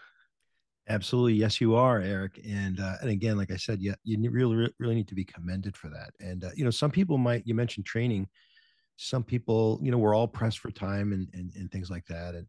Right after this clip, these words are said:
but, but some of this is available online, right? You can do a component of this, uh, online as a tutorial, if I'm not mistaken,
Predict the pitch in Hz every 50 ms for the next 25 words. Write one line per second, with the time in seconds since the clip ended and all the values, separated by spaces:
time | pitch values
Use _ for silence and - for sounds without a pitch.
0 | _ _ 120 110 - - 110 - - - 147 160 170 151 131 - - - 113 123
1 | 123 113 113 92 104 107 107 101 95 95 95 92 - _ - 95 92 90 85 85
2 | 90 95 92 85 80 80 80 80 85 - - 95 101 95 - - - 113 110 113
3 | 110 107 117 107 92 - - - 92 87 - - 107 110 113 107 107 104 104 104
4 | 107 107 104 - - - _ _ _ _ _ _ _ _ _ _ _ _ - 82
5 | 85 85 82 82 82 82 82 - _ - 95 98 92 92 95 104 110 110 101 -
6 | - - - - - - 123 123 120 110 107 - - 98 101 101 95 98 95 -
7 | - - - 117 117 - 95 90 90 85